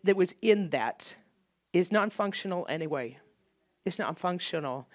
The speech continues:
They can't make a curse against you. There's no place in you that thing can stick. That's what the blood of Jesus is doing for you today. Hallelujah.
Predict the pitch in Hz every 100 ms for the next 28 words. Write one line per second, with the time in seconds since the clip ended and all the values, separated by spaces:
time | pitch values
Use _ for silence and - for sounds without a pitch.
0 | - _ 185 185 214 220 196 190 196 202
1 | - 185 180 180 180 180 151 156 160 -
2 | 175 208 202 220 214 - - 208 180 160
3 | 160 - 190 175 151 165 - - 170 -
4 | - - _ - - - - 190 196 226
5 | 214 190 175 185 180 156 180 175 - 139
6 | 156 - - 165 151 - 165 151 143 135
7 | - 143 131 123 117 113 156 143 139 131
8 | 135 135 117